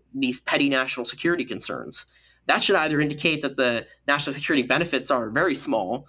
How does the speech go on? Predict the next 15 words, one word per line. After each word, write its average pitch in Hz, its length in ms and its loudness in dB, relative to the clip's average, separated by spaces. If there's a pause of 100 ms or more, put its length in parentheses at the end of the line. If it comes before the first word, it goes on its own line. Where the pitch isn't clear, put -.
(140)
compared 123 320 0
to 123 80 -4
the, 113 340 -2 (240)
uh, 92 300 0 (160)
detriments 135 460 0
of 113 80 -10
cutting 113 220 -2
off 101 120 -4
trade, 107 380 -2 (240)
or 165 260 4
they're 139 120 4
non-existent 143 640 0 (100)
entirely. 156 640 -4 (320)
<laughs> - 80 0 (420)
So, 143 460 2